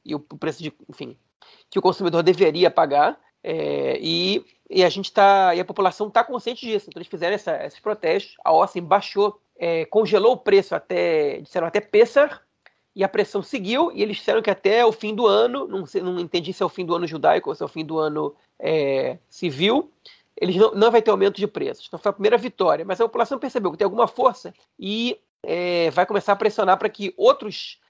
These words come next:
é, preços caiam da, da, dos produtos alimentícios. A gasolina não tem muito o que fazer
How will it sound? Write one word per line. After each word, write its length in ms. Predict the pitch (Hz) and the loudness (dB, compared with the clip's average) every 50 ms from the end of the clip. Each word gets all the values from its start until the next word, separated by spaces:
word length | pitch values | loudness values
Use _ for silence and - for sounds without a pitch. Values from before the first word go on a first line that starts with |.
| _ _ | _ _
é, 240 | - 165 175 170 160 | -8 -4 -4 -4 -4
preços 520 | - - 202 196 208 208 - 196 - - | -2 0 4 4 4 4 0 -14 -16 -12
caiam 500 | - - 185 185 175 156 147 143 143 147 | -2 0 2 2 2 0 -6 -10 -14 -14
da, 240 | 143 156 151 143 143 | -12 -10 -8 -8 -10
da, 480 | 135 147 147 143 143 135 131 131 131 135 | -8 -6 -4 -2 -2 -4 -4 -6 -10 -12
dos 160 | 156 - - | -16 -20 -14
produtos 320 | - 165 156 147 151 151 | -10 -10 -10 -10 -8 -6
alimentícios. 640 | 170 160 170 180 180 175 175 - 147 131 - 160 151 | -4 -4 -2 -2 -4 -4 -6 -10 -16 -14 -12 -12 -12
A 60 | 135 | -6
gasolina 440 | 135 160 151 151 156 160 190 202 208 | -6 -6 -4 -4 -2 0 0 2 2
não 100 | 208 196 | 0 0
tem 120 | - 170 | 0 -2
muito 160 | 170 180 180 220 | -4 -2 -6 -6
o 40 | |
que 60 | - - | -4 0
fazer 460 | 254 240 185 165 208 233 254 262 | 0 0 2 2 2 4 4 4